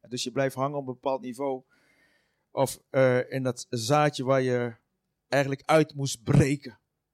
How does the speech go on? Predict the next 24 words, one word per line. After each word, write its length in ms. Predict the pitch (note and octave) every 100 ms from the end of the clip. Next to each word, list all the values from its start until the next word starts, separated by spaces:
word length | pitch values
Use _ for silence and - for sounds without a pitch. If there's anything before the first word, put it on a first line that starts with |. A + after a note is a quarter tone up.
| _ _ _ _
Waar 140 | - C3
je 60 |
eigenlijk 320 | C#3 C3+ -
uit 140 | C3+ C3+
moest 180 | C3 -
breken. 340 | G#2+ G2 _
Nou, 180 | - B2
de 80 | B2
hoop 340 | B2+ F#3+ F#3+ -
helpt 320 | C3+ D#3+ -
op 120 | -
bepaalde 440 | C3+ B2+ D3+ C#3+ C3
ma-, 140 | C3 -
op 200 | B2 _ _
verschillende 500 | _ - - D#3+ C3
manieren. 560 | A#2 C3+ E3+ F#3+ F#3+ G3+ _ _ _ _ _ _ _ _ -
Wat 140 | C3
ik 60 | -
heb 160 | -
opgeschreven 1000 | - F3 - D3+ - - D3 E3 E3+ D#3+ - -
is 440 | C#3+ B2+ - -
het 500 | - B2+ B2+ - - _ _ _ _ _ _ _ _ -
posi-, 500 | D3+ D3+ - D#3 -
positioneringsstatement. 2000 | - D3+ D#3 D3+ - C#3 E3 F#3 F3+ D#3+ - - - F#3 F3 - D#3+ E3+ E3+